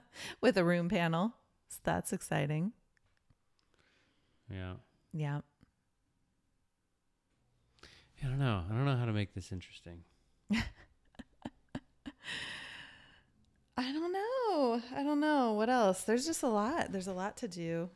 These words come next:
Speaker 1: There's a lot that's not done. I think we're feeling a little intimidated by it all right now.
Speaker 2: Yeah, this just feels boring. Like, this just, I,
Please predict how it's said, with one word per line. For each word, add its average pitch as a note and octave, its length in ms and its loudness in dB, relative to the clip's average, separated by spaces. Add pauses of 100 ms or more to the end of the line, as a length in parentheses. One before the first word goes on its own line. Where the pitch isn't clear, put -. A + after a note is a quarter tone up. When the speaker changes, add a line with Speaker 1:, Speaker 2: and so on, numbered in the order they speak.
Speaker 1:
There's F3+ 160 -4
a E3+ 40 -2
lot E3+ 240 -2
that's G#3+ 180 -4
not G3 260 -4
done. D3+ 440 -4
I - 120 -20
think E3+ 200 -8
we're F3 80 -4
feeling E3 640 -4 (840)
a E3 40 -8
little D#3+ 420 -4 (320)
intimidated D3+ 800 -4 (140)
by D#3+ 100 -8
it D3 140 -6
all C#3 340 -4
right D#3 180 -4
now. C#3+ 340 -4 (440)
Speaker 2:
Yeah, F#3+ 200 2
this F3+ 140 2
just A3 160 2
feels B3+ 220 12
boring. G#2 640 2
Like, G#2 200 -6
this C3 180 -2
just, D#3 280 0 (160)
I, C#3+ 140 -8